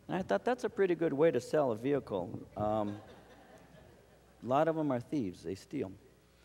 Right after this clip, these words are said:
And I said, "Really?" I'm driving. "Really?" "Yeah, you know, I just stole out of the poor box to buy this van." "No, uh, really?"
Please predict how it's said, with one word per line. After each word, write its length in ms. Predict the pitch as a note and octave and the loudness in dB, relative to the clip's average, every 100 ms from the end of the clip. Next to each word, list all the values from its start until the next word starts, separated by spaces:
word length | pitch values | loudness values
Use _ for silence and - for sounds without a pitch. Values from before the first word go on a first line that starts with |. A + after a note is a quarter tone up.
| - _ _ - | -20 _ _ -2
And 120 | F3 | 0
I 20 | |
said, 180 | F#3+ B3+ | 0 2
"Really?" 480 | D4 F#4 F4 A#3 F#2+ - - - _ _ _ - | 4 6 4 2 -4 -12 -20 -20 _ _ _ -6
I'm 120 | A2 | -4
driving. 400 | G#2+ G2+ G2 G2+ | -2 -2 -2 -2
"Really?" 480 | G3 F#4 F#4+ C4 - - - - - - | 0 0 0 -2 -8 -16 -20 -20 -20 -4
"Yeah, 220 | C4 D4+ | 0 0
you 160 | G3 A3+ | 0 0
know, 80 | A3+ | 2
I 100 | A3+ | 2
just 200 | A#3 A3+ | 0 4
stole 260 | A3+ A3 | 4 6
out 120 | A#3 | 4
of 60 | A3+ | 2
the 80 | A3+ | 2
poor 220 | - C4 | 2 2
box 300 | G3 D#3 - | 4 0 -2
to 60 | E3 | 0
buy 220 | F#3 G#3 | 2 4
this 200 | G#3+ G3+ | 4 4
van." 420 | A#3 A#3 C3+ F#3 | 2 2 0 2
"No, 160 | F#3 - - - - | 0 0 -10 -2 6
uh, 220 | F3+ F3 | 8 8
really?" 600 | E3 G#3+ D#4 D#4+ E3+ G2 | 6 2 4 6 6 2